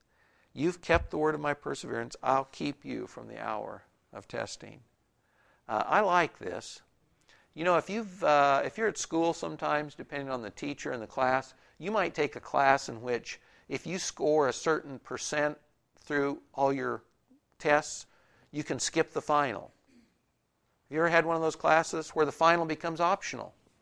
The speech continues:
Because your performance through the class period has been good enough, the teacher knows you know it, and they'll let you pass the final test.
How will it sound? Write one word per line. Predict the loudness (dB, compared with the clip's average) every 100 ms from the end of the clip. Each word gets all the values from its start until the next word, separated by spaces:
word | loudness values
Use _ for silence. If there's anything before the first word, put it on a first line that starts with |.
| _ -20 -20 -20 -2
Because | -2 6 4 6
your | 4
performance | 4 0 4 8 8 6 0
through | 0 2 6
the | 8 8 6
class | 6 8 8 6 -8
period | -8 0 6 8 6
has | 4 0
been | 0 0
good | 2 2
enough, | 4 6 4 2
the | -6
teacher | -6 -6 -4
knows | 0 0 -2
you | -2
know | 2 2 2
it, | -2 -12 _ _ _
and | -6 0
they'll | 2
let | 2 0
you | -6
pass | 2 4 4 0
the | -4
final | 0 0 -2 -10 _ _ _ -4
test. | 4 4 4